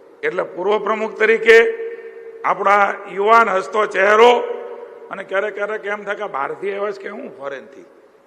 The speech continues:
એવા સુંદર મજાનું કામ, સુંદર મજાનું વ્યક્તિત્વ, સુંદર મજાની રાજ્યની સરકારમાં કામગીરી કરી છે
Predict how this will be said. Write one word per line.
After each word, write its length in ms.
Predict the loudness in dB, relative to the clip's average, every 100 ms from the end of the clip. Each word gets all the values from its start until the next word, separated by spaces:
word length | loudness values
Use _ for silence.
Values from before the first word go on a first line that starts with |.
| _ _ -6
એવા 220 | -2 -2
સુંદર 420 | -2 -10 2 6 6
મજાનું 380 | 6 2 2 -2
કામ, 320 | 4 6 6 2 -12 -16 -18 -20 -20 -20 -20 _ -10
સુંદર 300 | -2 2 4
મજાનું 360 | 6 4 2 0
વ્યક્તિત્વ, 580 | 0 0 -6 -2 4 6 4 -2 -12 -16 -18 -20 -20 -20 -20 -20 -10
સુંદર 280 | -6 0 0
મજાની 580 | 4 4 4 0 -4 -4
રાજ્યની 500 | -4 0 2 2 0
સરકારમાં 480 | -4 -2 -2 0 -2
કામગીરી 520 | -4 -6 0 0 0
કરી 220 | -2 -8
છે 120 | -10